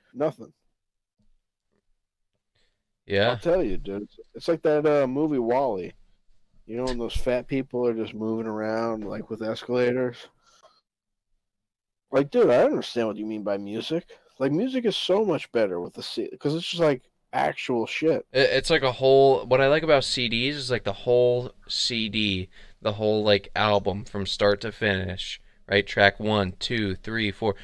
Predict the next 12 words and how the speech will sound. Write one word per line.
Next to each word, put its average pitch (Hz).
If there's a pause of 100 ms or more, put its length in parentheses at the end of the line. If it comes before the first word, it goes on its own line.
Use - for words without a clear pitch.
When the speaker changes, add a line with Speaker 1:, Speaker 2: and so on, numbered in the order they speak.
(180)
Speaker 2:
It's 117
a 110
whole 117
story. 110 (240)
The 104
whole 123
C 120
D 113
is 95
art, 98 (720)
you 107
know, 95